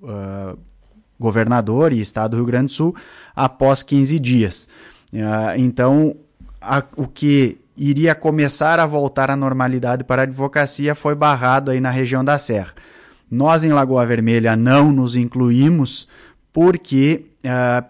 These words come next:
perante o estado do Rio Grande do Sul, a nossa região é Passo Fundo.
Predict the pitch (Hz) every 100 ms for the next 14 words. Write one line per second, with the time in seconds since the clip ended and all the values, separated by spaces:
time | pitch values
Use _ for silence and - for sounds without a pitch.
0 | _ 143 139 135 143 139 131 120 - 113
1 | 117 123 131 127 123 135 151 165 - 160
2 | 175 170 160 - 147 151 127 127 135 143
3 | 135 - - 135 117 95